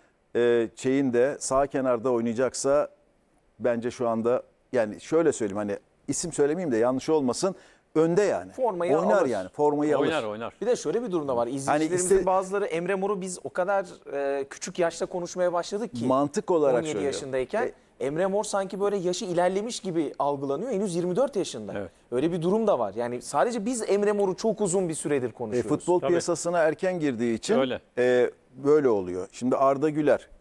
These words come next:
Speaker 1: ya şimdi bakalım Arda Güler, aradan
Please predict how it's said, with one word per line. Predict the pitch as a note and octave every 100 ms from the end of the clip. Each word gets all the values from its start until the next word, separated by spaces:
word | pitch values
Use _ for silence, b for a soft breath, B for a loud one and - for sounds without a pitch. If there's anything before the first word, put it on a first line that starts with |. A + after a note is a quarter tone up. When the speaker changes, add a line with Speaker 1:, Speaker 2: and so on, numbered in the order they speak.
| -
Speaker 1:
ya | A2+ G2
şimdi | - A#2+ A2+
bakalım | A2+ B2 G2+
Arda | G#2+ A2+ A2
Güler, | G#2 A#2+ D#3+ _
aradan | A#2+ B2 C3 D3+ C#3